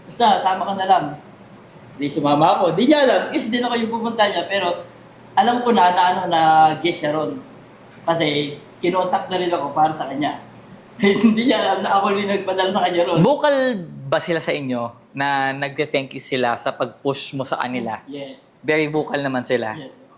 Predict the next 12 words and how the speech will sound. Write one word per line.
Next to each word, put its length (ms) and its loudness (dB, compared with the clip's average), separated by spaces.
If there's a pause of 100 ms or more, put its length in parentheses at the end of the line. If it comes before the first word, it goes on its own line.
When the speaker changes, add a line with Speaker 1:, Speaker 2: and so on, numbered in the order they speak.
(220)
Speaker 2:
And 220 -2 (320)
anong 260 -4
nasa 220 -2
puso 340 -8
mo 180 -6
ngayon? 220 -14 (260)
Speaker 1:
Ah, 240 0
sobra, 420 2
sobrang 300 -4
saya 220 -4
ko 80 -6
talaga 320 -12